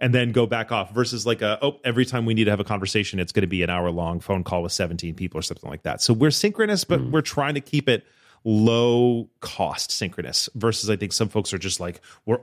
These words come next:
Speaker 1: everybody's on every single call all the time and it takes three hours and yada, yada, yada." So that's kind of, I mean, I, I, people asked about async versus, uh, they talked about meetings, communication, frequency of meetings, async versus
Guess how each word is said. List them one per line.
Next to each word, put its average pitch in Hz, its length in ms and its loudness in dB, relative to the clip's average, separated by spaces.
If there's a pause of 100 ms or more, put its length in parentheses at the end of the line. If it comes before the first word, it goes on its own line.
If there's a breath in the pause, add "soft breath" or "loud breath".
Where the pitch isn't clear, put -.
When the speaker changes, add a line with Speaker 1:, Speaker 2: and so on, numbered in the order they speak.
(140)
Speaker 1:
everybody's 143 460 -4
on 120 220 -8
every 139 200 -2
single 120 260 -4
call 117 280 -2
all 135 220 0
the 127 100 -8
time 123 220 -6
and 113 80 -6
it 110 60 -6
takes 156 220 -2
three 143 240 0
hours 123 280 -2
and 113 80 -10
yada, 110 160 0
yada, 95 160 -4
yada." 87 380 -8 (280 loud breath)
So 120 380 2
that's 165 240 -4
kind 180 160 -2
of, 123 240 -2
I 135 60 2
mean, 131 220 2
I, - 100 -18 (280)
I, 135 160 0
people 143 320 -2
asked 123 220 -4
about 110 380 -2
async 131 360 0
versus, 113 560 -4
uh, 107 200 0
they 107 80 -2
talked 104 220 -6
about 98 120 -6
meetings, 151 340 4
communication, 123 600 -2
frequency 113 540 -2
of 104 80 0
meetings, 104 560 -2
async 104 260 -4
versus - 520 -6